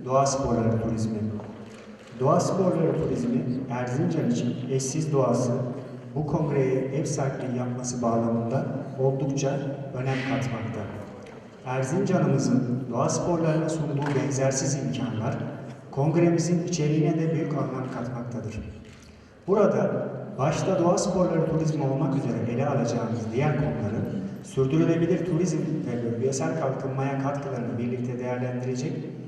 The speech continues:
ve fikir alışverişinde bulunacağız. Kongremizin düzenlenmesinde desteklerini esirgemeyen Erzincan Valiliğimize, Erzincan Belediye Başkanlığı'na ve üniversitemiz yönetimine,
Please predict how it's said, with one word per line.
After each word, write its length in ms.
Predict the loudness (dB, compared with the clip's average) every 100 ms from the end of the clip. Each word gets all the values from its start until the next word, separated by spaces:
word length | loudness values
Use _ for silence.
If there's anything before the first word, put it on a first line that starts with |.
| -6
ve 180 | -4 -4
fikir 240 | -6 -4
alışverişinde 720 | -4 -2 -4 -6 -6 -8 -6 -6
bulunacağız. 560 | -6 -6 -4 -2 -2 -4 -10 -12 -16 -20 -20 -14
Kongremizin 680 | -4 2 4 4 2 0 0
düzenlenmesinde 1000 | 2 4 4 4 4 2 2 2 2 2
desteklerini 580 | 0 0 -4 -4 -4 -4 -4
esirgemeyen 680 | -6 -6 0 2 2 2 2 -2 -4 -2
Erzincan 480 | -2 0 0 0 -2
Valiliğimize, 640 | -2 -4 -4 -4 -4 -2 0 0 -2 -8 -10 -12 -8
Erzincan 540 | -4 -2 -2 0 -2 0
Belediye 420 | 2 2 2 0
Başkanlığı'na 840 | 0 0 -2 -4 -4 -4 0 0 0 -4 -8 -12 -8 0
ve 380 | 0 2 -2 -4 -2
üniversitemiz 680 | 0 2 2 0 0 0 0
yönetimine, 500 | 0 0 -2 -2